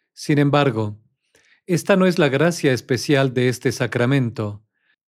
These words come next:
sino que es el efecto propio del sacramento de la penitencia.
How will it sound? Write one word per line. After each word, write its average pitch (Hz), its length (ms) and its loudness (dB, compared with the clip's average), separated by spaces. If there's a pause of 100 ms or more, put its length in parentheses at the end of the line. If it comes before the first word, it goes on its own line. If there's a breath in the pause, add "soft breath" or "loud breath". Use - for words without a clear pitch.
(1700)
sino 139 480 -2
que 139 320 0
es 139 240 0
el 127 160 0
efecto 131 580 -4
propio 160 420 0
del 107 180 -4
sacramento 120 720 -2
de 113 100 0
la 110 120 -2
penitencia. 110 800 -4